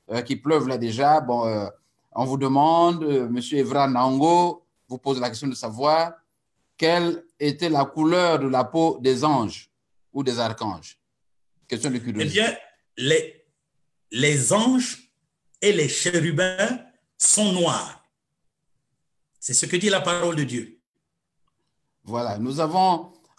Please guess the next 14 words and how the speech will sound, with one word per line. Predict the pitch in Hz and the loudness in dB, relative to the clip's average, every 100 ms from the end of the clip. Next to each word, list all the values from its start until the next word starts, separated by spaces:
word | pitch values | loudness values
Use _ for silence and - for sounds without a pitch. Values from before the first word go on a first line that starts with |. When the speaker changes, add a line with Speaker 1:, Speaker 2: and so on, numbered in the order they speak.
| - | -4
Speaker 1:
euh, | 123 127 123 120 120 | 0 2 4 2 2
Monsieur | 139 151 156 180 170 | 0 -2 -2 -2 0
Lionel, | 147 151 151 156 156 147 | 2 2 2 2 2 2
euh, | 131 127 123 120 | 2 0 -2 -4
Ngouma. | 120 127 139 139 185 - _ _ _ _ _ _ _ _ _ _ _ _ _ _ _ | -4 -2 0 2 0 -8 _ _ _ _ _ _ _ _ _ _ _ _ _ _ _
La | 92 117 | -8 -2
religion, | 147 156 160 160 170 170 170 _ _ | 0 2 0 0 0 0 -8 _ _
christianisme, | 143 139 151 156 165 160 139 - | -6 -4 -2 0 -2 -6 -8 -4
islam, | 151 151 151 156 143 - | -4 -2 -2 -2 -2 -4
politique, | 151 143 139 175 170 - - _ _ | -4 -4 -6 -8 -10 -14 -20 _ _
philosophie | - 147 147 143 139 - | -10 -2 -2 0 -4 -6
égale | - 131 127 143 143 143 - _ _ | -4 -2 0 0 0 -4 -14 _ _
colonisation, | 135 135 127 127 123 123 - 151 147 147 - | -2 0 0 0 -2 -6 -4 -4 -4 -6 -10
humiliation | - 127 120 117 113 113 147 143 143 | -6 -4 -2 -4 -6 -6 -4 -4 -6